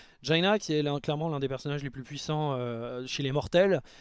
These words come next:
euh, l'un de, en termes de pouvoir magique, c'est l'un des personnages les plus puissants.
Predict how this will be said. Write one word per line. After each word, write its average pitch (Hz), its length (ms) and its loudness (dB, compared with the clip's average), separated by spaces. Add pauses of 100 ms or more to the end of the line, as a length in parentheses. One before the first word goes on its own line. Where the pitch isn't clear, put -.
(400)
euh, - 240 -14
l'un 147 340 0
de, 139 140 6
en 147 140 0
termes 156 200 2
de 147 60 -4
pouvoir 151 260 0
magique, 151 380 0
c'est 127 120 -8
l'un 127 120 -4
des 135 80 -2
personnages 139 420 -4
les 131 80 -6
plus 113 140 -14
puissants. 175 460 -2